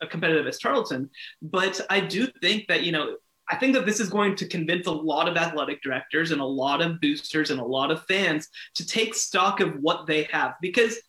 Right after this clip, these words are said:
you know, the, the gap between Division two and Division one is pretty big, but it is also manageable. You know, i-, if you're willing to put in those base resources, and, and one of the things that I will mention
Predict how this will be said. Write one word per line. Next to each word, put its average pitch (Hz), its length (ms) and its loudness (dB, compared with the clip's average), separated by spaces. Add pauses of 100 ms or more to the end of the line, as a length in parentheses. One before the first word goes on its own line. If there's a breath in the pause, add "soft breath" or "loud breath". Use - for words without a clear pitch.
(320)
you 285 80 2
know, 247 140 4
the, 254 180 0
the 214 80 -2
gap 233 300 0
between 247 360 0
Division 214 320 2
two 202 340 2
and 180 120 -2
Division 175 340 2
one 170 160 0
is 160 120 -2
pretty 180 340 0
big, 156 380 -2 (340)
but 285 140 0
it 285 100 4
is 370 160 4
also 262 320 2
manageable. 165 800 -4
You 151 140 2
know, 175 200 6
i-, 170 200 4
if 196 160 4
you're 247 180 2
willing 208 280 2
to 196 60 0
put 202 220 2
in 196 220 2
those 170 300 2
base 175 340 -2
resources, 160 480 -4
and, 180 120 0
and 170 180 -2
one 214 100 4
of 226 100 2
the 190 80 -2
things 196 180 0
that 170 100 4
I 160 40 6
will 160 240 2
mention 151 460 -2